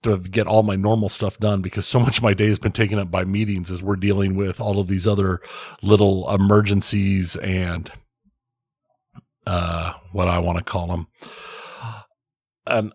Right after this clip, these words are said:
unexpected speed up of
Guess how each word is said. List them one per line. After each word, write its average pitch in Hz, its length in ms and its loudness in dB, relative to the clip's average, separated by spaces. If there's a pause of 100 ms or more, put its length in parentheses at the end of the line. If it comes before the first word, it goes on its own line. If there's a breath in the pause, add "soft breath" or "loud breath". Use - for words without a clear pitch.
(100)
unexpected 127 1120 -2
speed 120 480 -4
up 117 380 -2
of 104 720 -4